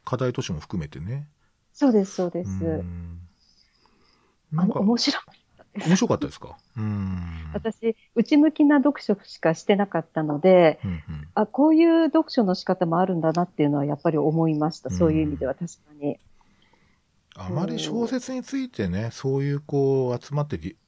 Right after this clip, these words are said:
Speaker 1: なんかお話し合いするってあんまりないっすもんね、確かに。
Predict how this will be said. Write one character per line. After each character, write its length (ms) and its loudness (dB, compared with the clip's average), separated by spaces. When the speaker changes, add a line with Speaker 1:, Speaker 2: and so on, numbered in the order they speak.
Speaker 1:
な 80 -12
ん 40 -12
か 180 -10
お 80 -10
話 300 -10
し 100 -8
合 40 -6
い 60 -6
す 160 -12
る 60 -10
っ 40 -10
て 280 -16
あ 60 -14
ん 60 -8
ま 120 -4
り 60 -2
な 180 -8
い 20 -4
っ 40 -6
す 120 -12
も 140 -8
ん 80 -18
ね、 240 -14
確 200 -14
か 120 -14
に。 140 -18